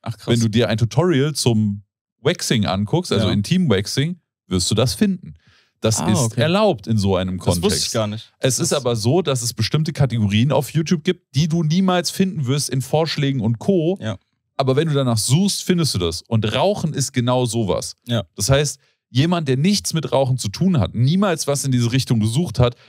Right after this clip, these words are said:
Speaker 2: der wird niemals ein Video von mir über Shisha sehen. Vielleicht mal so ein Weihnachtsding oder ein Real-Life Q and A.
Speaker 1: Ja.
Speaker 2: Die werden dann verteilt. Aber alles, wo es ums Rauchen geht, also auch dieser Shisha-Cast,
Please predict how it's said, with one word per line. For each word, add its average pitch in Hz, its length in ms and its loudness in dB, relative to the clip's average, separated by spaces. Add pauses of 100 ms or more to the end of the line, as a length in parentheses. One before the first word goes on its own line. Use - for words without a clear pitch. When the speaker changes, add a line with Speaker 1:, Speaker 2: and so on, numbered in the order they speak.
(220)
Speaker 2:
der 117 140 0
wird 170 220 0
niemals 165 460 2
ein 131 200 0
Video 156 220 2
von 127 200 0
mir 135 140 2
über 113 240 4
Shisha 139 360 0
sehen. 71 200 -8
Vielleicht 120 300 0
mal 117 100 0
so 98 180 -2
ein 90 140 -8 (420)
Weihnachtsding 107 800 0
oder 92 240 0
ein 95 100 -2
Real-Life 135 500 2
Q 98 140 -2
and 90 120 -2
A. 76 40 -2
Speaker 1:
Ja. 104 260 2
Speaker 2:
Die 110 80 -2
werden 180 220 0
dann 147 140 -2
verteilt. 120 400 0
Aber 92 240 -2
alles, 170 260 -2
wo 139 80 0
es 135 80 -2
ums 107 240 0
Rauchen 127 300 0
geht, 120 240 0
also 98 180 -2
auch 147 140 -2
dieser 139 220 0
Shisha-Cast, - 640 -4